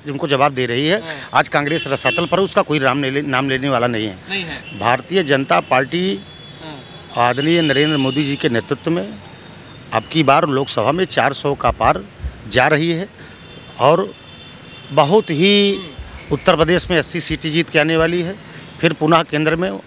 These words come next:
Speaker 1: भारतीय जनता पार्टी की माननीय
Speaker 2: रायबरेली तो गढ़ है
Speaker 1: मु-,
Speaker 2: कांग्रेस का।
Speaker 1: गढ़ जब कभी था, था,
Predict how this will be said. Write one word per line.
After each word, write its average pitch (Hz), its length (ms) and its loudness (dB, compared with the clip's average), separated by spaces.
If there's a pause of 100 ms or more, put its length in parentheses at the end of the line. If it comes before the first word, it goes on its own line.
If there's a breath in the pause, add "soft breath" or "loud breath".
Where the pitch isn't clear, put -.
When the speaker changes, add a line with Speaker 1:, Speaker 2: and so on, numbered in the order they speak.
(560)
Speaker 1:
भारतीय 127 260 0
जनता 143 160 0
पार्टी 135 340 0
की 170 140 -4
माननीय 143 320 0
Speaker 2:
रायबरेली 233 260 -4
तो - 120 -14
गढ़ - 160 -8
है 147 120 2
Speaker 1:
मु-, - 100 -4
Speaker 2:
कांग्रेस 143 300 -8
का। - 200 -16 (240)
Speaker 1:
गढ़ 240 500 4 (640)
जब 185 180 4
कभी 202 200 2
था, 190 160 0
था, 214 340 0